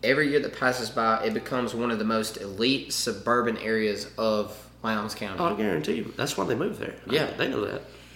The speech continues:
Speaker 1: And, but what I'm saying is, though, is, like, his house, and I'm not trying to put his business out on the street, but his house, I mean, let's just say, I don't even know if this is, but, but we're talking about suburban neighborhood, hundred fifty thousand dollar house.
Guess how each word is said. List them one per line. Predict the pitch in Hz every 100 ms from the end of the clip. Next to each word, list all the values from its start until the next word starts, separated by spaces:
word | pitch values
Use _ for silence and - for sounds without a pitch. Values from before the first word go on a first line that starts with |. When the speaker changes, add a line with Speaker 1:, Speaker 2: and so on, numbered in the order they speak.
| - - -
Speaker 1:
And, | 143 147 143 131 123 - -
but | 190
what | 190 185
I'm |
saying | 180 214 196
is, | 175
though, | 160 165
is, | 156 143
like, | 131
his | 110 185 -
house, | 156 143 120 -
and | 135
I'm | 139
not | 127 -
trying | 120
to |
put | 110
his | 104
business | 139 139 113
out | 107
on | 107
the | 107
street, | - 135 120
but |
his | 156 220
house, | 180 220 277 -
I | 143
mean, | 143 127 113 - - - - - - -
let's | 190 185
just | 170 -
say, | 156 147 135 127 143
I | 156
don't | 147
even | 131
know | 127
if | 123
this | 131
is, | 117
but, | 117 113 117
but | 160
we're | 190
talking | 190 160 139
about | 131 113
suburban | - 127 135 147 135
neighborhood, | 135 127 131 127 123 120 -
hundred | 120 110
fifty | 107 101
thousand | 98 95
dollar | 92 87 87
house. | 92 80 - -